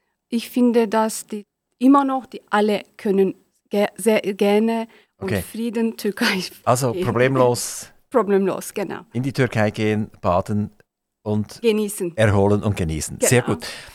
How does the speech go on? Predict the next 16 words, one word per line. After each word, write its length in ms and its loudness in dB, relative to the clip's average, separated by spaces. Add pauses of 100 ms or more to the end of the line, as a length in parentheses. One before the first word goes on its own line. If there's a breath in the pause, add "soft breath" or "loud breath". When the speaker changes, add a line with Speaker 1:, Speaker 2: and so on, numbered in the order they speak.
(160 loud breath)
Speaker 2:
Ähm, 220 2 (140)
Fr-, 260 -10
Fr-, 160 -4
Frau 140 -2
Mühlemann, 440 0 (1600)
wir 100 -2
haben 40 2
jetzt 140 -2
das 100 -2
gerade 200 0
in 60 -2
diesem 240 0
kurzen 560 -6
Gespräch 420 -4
hinein 300 -6
gehört, 680 -6